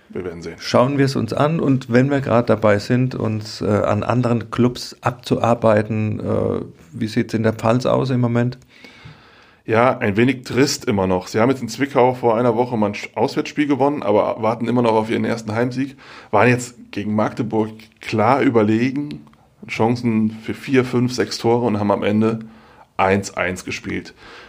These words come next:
Speaker 1: Stehen immer noch unten drin, ist natürlich weit, weit entfernt von den, von den Zielen, die man vor der Saison hatte. Und der Kollege Marlon Ritter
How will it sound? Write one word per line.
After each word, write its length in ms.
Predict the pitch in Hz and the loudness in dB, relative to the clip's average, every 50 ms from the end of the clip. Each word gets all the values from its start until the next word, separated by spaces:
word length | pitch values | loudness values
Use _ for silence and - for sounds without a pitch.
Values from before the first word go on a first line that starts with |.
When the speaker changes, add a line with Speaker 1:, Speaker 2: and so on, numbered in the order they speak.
| - | -16
Speaker 1:
Stehen 240 | - - - 123 117 | -8 -2 2 4 4
immer 120 | 123 127 131 | 6 6 4
noch 160 | 131 123 127 | 4 4 2
unten 220 | 127 120 127 123 | 0 0 0 -2
drin, 400 | - 107 120 135 160 175 165 165 - - | 0 2 2 2 2 0 -6 -10 -12 -10
ist 80 | - 104 | -6 -4
natürlich 460 | 101 92 - 107 104 107 107 - - - | -4 -2 2 2 2 2 0 -4 -8 -8
weit, 580 | 104 98 92 87 87 101 127 131 127 123 - - - | -6 -4 -2 0 0 2 2 0 -2 -6 -12 -12 -8
weit 400 | - 95 92 87 95 98 95 - - - | -2 0 2 2 2 0 -2 -6 -8 -8
entfernt 520 | 98 87 - - - 95 95 101 110 107 | -8 -6 -6 -4 -4 -2 -2 -2 -4 -4
von 240 | 110 - 98 92 90 | -6 -8 -8 -6 -6
den, 300 | 98 92 90 92 92 - - _ _ _ _ _ - - - - - | -6 -6 -6 -6 -8 -10 -14 _ _ _ _ _ -20 -20 -20 -18 -10
von 160 | - - 92 | -6 -4 -2
den 160 | 90 90 90 | -2 -2 -4
Zielen, 480 | - - - - 117 107 104 101 98 101 | -6 -8 -6 -2 2 4 4 4 4 2
die 80 | 95 95 | 0 -2
man 160 | 92 87 92 | -4 -4 -4
vor 240 | - - 98 98 101 | 0 2 4 6 6
der 100 | 98 95 | 4 4
Saison 580 | 95 95 87 98 87 87 92 92 87 87 - - - _ _ | 2 -2 -2 -2 -2 -2 -4 -6 -8 -10 -14 -20 -20 _ _
hatte. 400 | - - - - - 123 127 127 127 127 - _ _ - - - - - - - - - _ _ | -8 -8 -6 -4 -2 -2 -2 -4 -6 -14 -20 _ _ -20 -20 -20 -20 -20 -20 -20 -20 -20 _ _
Und 340 | - 104 101 95 - - - | -4 -4 -2 -4 -4 -2 0
der 100 | 104 95 | 0 0
Kollege 380 | - - 101 101 107 110 110 101 | 0 0 0 2 4 4 4 4
Marlon 400 | 95 98 104 113 113 104 104 92 | 2 4 2 4 4 2 2 2
Ritter 520 | 104 120 120 135 127 123 135 165 - | 0 -2 0 0 0 0 0 -4 -6